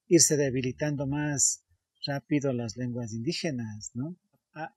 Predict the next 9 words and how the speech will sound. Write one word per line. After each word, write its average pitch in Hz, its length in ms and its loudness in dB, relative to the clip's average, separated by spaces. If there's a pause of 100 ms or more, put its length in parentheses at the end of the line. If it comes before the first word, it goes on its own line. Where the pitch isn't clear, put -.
aprender, 165 1080 2 (560)
eh, 143 320 2
sobre 135 640 4
filosofía 139 800 0 (600)
quichua, 120 500 0 (200)
¿no? 135 240 -4 (920)
Eh, 135 500 2 (400)
creo 247 320 8
que 185 520 8